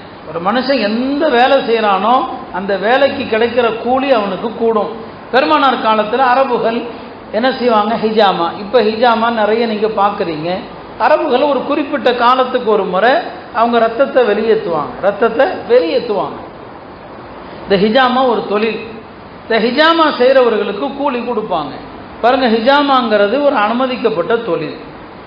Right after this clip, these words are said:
அதுக்கு கூலி வாங்குறார். இது கூடும் தானே? நான் ஹதீஸ்ல என்ன வருது? "உஜ்ரத்துல் ஹஜ்ஜாமி ஹபீசம்." இந்த ரத்தத்தை வெளியேத்துற தொழில் செய்றார் இல்லையா,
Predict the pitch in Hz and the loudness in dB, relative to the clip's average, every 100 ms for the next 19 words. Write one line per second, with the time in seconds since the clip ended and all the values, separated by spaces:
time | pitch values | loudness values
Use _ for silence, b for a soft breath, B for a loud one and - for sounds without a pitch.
0 | - - 220 247 247 247 262 262 233 190 | -18 -2 0 2 -2 -2 0 2 2 2
1 | 190 175 147 - 214 220 220 285 277 247 | 0 0 -2 -4 -6 -6 0 0 0 2
2 | 196 190 202 247 - - - 208 196 226 | 2 2 -2 -4 -10 -16 -6 -2 -2 -2
3 | 262 247 226 233 214 190 190 202 202 - | -2 0 2 2 2 2 0 0 -2 -8
4 | - - 202 220 269 247 247 226 208 180 | -12 -4 -2 2 2 4 0 2 0 -2
5 | 175 226 202 226 190 170 170 143 - 139 | 0 0 0 -2 -4 -4 -4 -10 -10 -10
6 | 127 - - - - - - - 233 247 | -12 -16 -18 -18 -18 -18 -16 -2 0 4
7 | 226 214 220 302 302 285 247 294 302 294 | 4 4 2 0 4 4 4 2 0 2
8 | 277 247 240 285 285 220 233 220 202 175 | 2 4 4 2 2 4 6 6 4 0
9 | 170 214 262 214 | 2 4 4 2